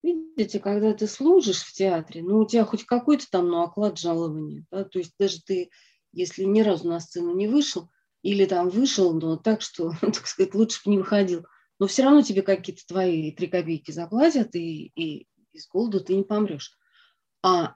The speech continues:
работать на улице — это совсем другое дело. Либо ты покажешь что-то такое, что вызовет у людей желание дать тебе денег,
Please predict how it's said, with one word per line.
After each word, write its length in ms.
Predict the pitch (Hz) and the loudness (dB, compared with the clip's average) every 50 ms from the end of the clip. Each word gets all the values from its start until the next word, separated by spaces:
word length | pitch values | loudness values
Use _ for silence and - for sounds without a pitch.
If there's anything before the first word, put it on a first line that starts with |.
| _ - | _ -6
работать 400 | - 185 175 170 185 - - - | -2 -2 0 0 0 -2 -2 -2
на 140 | 165 180 185 | -2 0 2
улице — 380 | 202 226 262 285 - - 247 226 | 2 2 2 0 -2 -2 -4 -4
это 80 | 226 | -4
совсем 420 | - - - 202 196 - - 190 185 | -4 -8 -8 -8 -8 -6 -6 -6 -6
другое 320 | 185 208 220 - 311 311 | -6 -6 -2 0 0 0
дело. 420 | 294 254 214 170 151 156 - - _ _ _ _ _ - | 2 0 -2 -2 -4 -8 -10 -14 _ _ _ _ _ -4
Либо 340 | 185 190 202 190 180 190 185 | 0 2 2 4 4 2 2
ты 540 | 190 - 190 185 180 175 170 165 147 - _ _ _ _ _ _ _ _ _ _ _ _ - | 2 4 4 4 4 4 2 0 -2 -6 _ _ _ _ _ _ _ _ _ _ _ _ 2
покажешь 840 | 202 190 190 - - 180 170 160 160 156 156 151 - - - - _ _ _ | 2 2 2 0 -2 -2 0 0 -2 -4 -6 -8 -8 -10 -10 -14 _ _ _
что-то 420 | - - - - - 190 185 190 | -12 -12 -8 0 0 0 0 0
такое, 760 | 180 - 180 180 180 _ - 302 349 370 359 285 190 151 151 - _ _ _ _ | -2 -2 -4 -4 -4 _ 0 2 4 4 4 4 0 -2 -6 -14 _ _ _ _
что 720 | - - - _ - 190 190 185 180 170 170 160 - _ _ _ _ _ _ _ | -18 -18 -16 _ -2 0 0 2 2 0 -2 -4 -8 _ _ _ _ _ _ _
вызовет 680 | - 185 170 180 202 277 294 294 240 247 240 220 202 - | -16 -14 -6 0 4 6 6 6 6 6 6 6 6 4
у 60 | 202 | 2
людей 360 | 190 185 180 160 160 180 170 | 4 4 2 2 2 0 0
желание 760 | 151 - - 180 185 190 196 208 240 269 294 277 247 202 175 | 0 0 2 4 6 6 8 6 6 6 6 6 6 4 2
дать 320 | 156 147 175 180 175 - - | 2 0 -2 -2 -2 -4 -6
тебе 260 | - - - 180 175 | -16 -10 -6 -6 -4
денег, 440 | 151 165 180 175 160 151 147 151 | 0 2 2 4 4 2 -2 -4